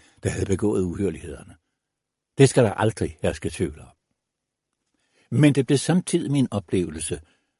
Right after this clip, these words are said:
selvom det kan være svært at forstå, at der i næsten alle mennesker, selv i de værste forbrydere, som har begået uhyrligheder og skabt så meget fortvivlelse og destruktion, gemmer sig noget godt. Jeg bruger ordet godt i mangel af bedre.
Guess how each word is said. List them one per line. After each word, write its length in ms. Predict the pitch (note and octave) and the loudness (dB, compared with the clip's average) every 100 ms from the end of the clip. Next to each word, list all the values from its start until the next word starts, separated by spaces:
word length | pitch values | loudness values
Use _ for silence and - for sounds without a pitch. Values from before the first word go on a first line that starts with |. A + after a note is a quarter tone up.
| _ _ _ | _ _ _
selvom 260 | - A2+ E2 | -2 0 0
det 120 | F2 | -2
kan 80 | D#2+ | -2
være 120 | C#2+ | -4
svært 240 | - F2+ C#2+ | -4 -6 -6
at 60 | |
forstå, 400 | D#2 - A2+ D#2+ - _ _ _ _ _ - | -10 -4 -4 -4 -14 _ _ _ _ _ 2
at 100 | A#2 | 8
der 60 | C3 | 10
i 80 | C3 | 10
næsten 260 | D3+ D3 - | 8 4 2
alle 180 | D#3 E3+ | 0 2
mennesker, 480 | A2+ B2 - G#2+ | 0 0 -2 -4
selv 220 | - C#3+ D3+ | -2 -2 -2
i 100 | A#2 | -2
de 180 | D3 G2+ | -4 -2
værste 380 | B2 - D3 | -2 -2 -6
forbrydere, 680 | - A2 F#2 F#2 E2+ E2+ D2 | -6 -8 -8 -8 -6 -6 -8
som 220 | - D#2 | -10 -12
har 60 | D#2 | -12
begået 360 | D#2 E2 G#2+ C3 | -10 -6 -6 -4
uhyrligheder 680 | B2+ G3 F3 A#2 D2+ D#2 | -4 -2 -4 -6 -10 -14
og 160 | - D2 | -16 -14
skabt 260 | - G2 - | -6 -6 -4
så 100 | F#2 | -4
meget 260 | F#2 F#2+ | -4 -4
fortvivlelse 600 | - - D#3+ C#3+ G#2 A2 | -6 -2 0 0 -4 -6
og 100 | F#2 | -6
destruktion, 600 | G2 - E2 - D#3 A2+ - - _ _ _ _ _ _ | -6 -6 -8 -4 -4 -4 -12 -20 _ _ _ _ _ _
gemmer 240 | C#3 F#3+ D#3+ | 6 8 6
sig 180 | D3+ | 0
noget 220 | C3 F#2 D#2+ | 0 0 0
godt. 400 | A#2 - - - _ _ _ _ _ _ | -4 -4 -18 -20 _ _ _ _ _ _
Jeg 100 | D3 | 0
bruger 260 | B2+ C#3 A#2+ | 2 2 0
ordet 280 | G#2 A#2+ G#2+ _ | 0 0 -2 _
godt 380 | - G2 - - - | 2 2 0 -10 -6
i 60 | |
mangel 320 | F2+ D2+ F#2 | -6 -6 -6
af 100 | F2+ | -8
bedre. 360 | - C#2 C#2 | -6 -10 -10